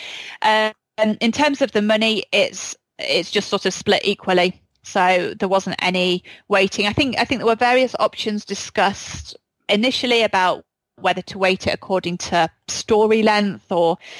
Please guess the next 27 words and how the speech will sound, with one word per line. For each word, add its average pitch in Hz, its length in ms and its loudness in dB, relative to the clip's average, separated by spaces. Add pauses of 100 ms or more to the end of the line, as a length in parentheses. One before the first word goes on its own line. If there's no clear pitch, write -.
(560)
um, 175 600 2 (140)
you 196 100 -4
know, 175 300 2
or 185 100 0
to - 120 -8
whether 180 180 2
to - 100 -6
take 185 280 -2
some 185 180 -6
of 175 60 -6
the 180 60 0
costs - 500 -6
out 175 260 0
of 196 100 -6
it 180 140 2
for - 140 -8
cover 180 360 2
and 175 140 0
formatting, 175 460 0
et - 100 -8
cetera. - 380 0
But - 120 2
I 185 80 0
think 196 220 0
in 185 80 0
the 196 100 4
end, 180 540 0